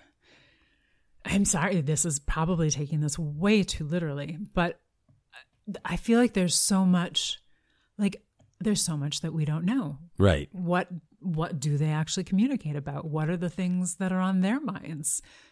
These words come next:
Speaker 1: Like, I just, there's part of me that feels like, is that an entirely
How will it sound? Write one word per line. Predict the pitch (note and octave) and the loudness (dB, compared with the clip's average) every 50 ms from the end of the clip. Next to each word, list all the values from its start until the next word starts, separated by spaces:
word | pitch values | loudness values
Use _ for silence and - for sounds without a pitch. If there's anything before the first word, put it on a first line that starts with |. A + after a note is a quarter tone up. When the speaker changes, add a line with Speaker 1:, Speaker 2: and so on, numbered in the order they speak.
| _ _ _ _ _ _ _ - | _ _ _ _ _ _ _ -4
Speaker 1:
Like, | A3 G#3+ G3+ F3+ - - | -2 0 0 0 -2 0
I | E3+ F3 | 0 2
just, | E3+ G#3 G3+ - - - _ _ _ - | 2 2 0 0 -2 -8 _ _ _ -8
there's | - F3 G3+ F#3+ F3+ | -4 0 0 0 0
part | - - - G3+ G3 | 0 0 0 2 4
of | A3 | 4
me | G#3+ G3+ | 4 4
that | F3+ F3 D#3 | 4 2 -2
feels | - F3 E3 D3+ E3+ | -2 -2 0 2 2
like, | E3 D#3 - - B2 | 0 0 0 -4 -4
is | E3+ F#3 E3+ E3 D#3 D#3 | -2 0 0 0 0 -2
that | - E3+ E3 - _ _ _ _ - | -4 -4 -4 -4 _ _ _ _ -8
an | F3+ E3 D3+ | -4 -2 -2
entirely | D3+ D3+ D3 - - - - E3+ D#3+ D#3+ D#3 D#3 D3+ D3+ D3 C3 | -2 -2 -4 -6 -8 -8 -6 -4 -2 0 0 0 0 0 -2 -4